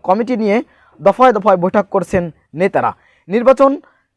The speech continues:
নির্বাচন ঘিরেই দলীয় কার্যক্রম বেশি চলছে বলেও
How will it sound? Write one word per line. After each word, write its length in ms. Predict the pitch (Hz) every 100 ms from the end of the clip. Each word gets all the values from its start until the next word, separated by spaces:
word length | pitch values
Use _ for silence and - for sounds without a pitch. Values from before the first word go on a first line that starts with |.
| _ _ _ _ -
নির্বাচন 460 | 214 269 254 254
ঘিরেই 240 | 202 240 254
দলীয় 280 | 214 226
কার্যক্রম 580 | 214 196 175 233 233 226
বেশি 200 | 185 208
চলছে 520 | 196 196 175 220 220
বলেও 540 | 196 147 180 226 185